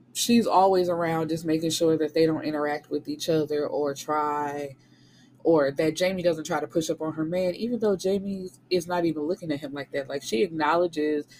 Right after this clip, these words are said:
that Marshall is a good-looking man, but it's like, "Girl, I don't want your man. I really don't even wanna be in this house, but this is the contract that my dad agreed to, so I'm here."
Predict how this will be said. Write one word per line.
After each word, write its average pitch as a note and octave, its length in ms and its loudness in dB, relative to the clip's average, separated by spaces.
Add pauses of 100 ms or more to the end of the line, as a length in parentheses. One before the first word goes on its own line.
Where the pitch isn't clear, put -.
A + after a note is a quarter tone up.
(300)
that G3 160 2
Marshall E3 320 4
is D3 100 2
a D3 60 -4
good-looking C#3 400 -2
man, F3 240 -4
but D#3 160 -4
it's D#3+ 100 -6
like, D3+ 300 -6 (160)
"Girl, E3 200 -4
I F3+ 40 0
don't G#3 180 -4
want A3 220 -10
your F#3 100 -8
man. E3 300 -10
I A#3 300 -4 (260)
really F#3+ 240 0
don't F3+ 160 0
even F3 180 -4
wanna F3 140 -2
be E3 160 -4
in E3 80 -6
this D#3+ 160 -6
house, G3+ 260 -2
but D3+ 320 -4 (1800)
this F3 240 0
is E3+ 120 -4
the D#3+ 80 -2
contract G3+ 720 -2 (180)
that D#3+ 580 0 (600)
my E3+ 180 0
dad E3 260 0
agreed F3+ 380 -4
to, F3+ 160 -6
so D3+ 180 -10
I'm D3 180 -8
here." G3 300 -8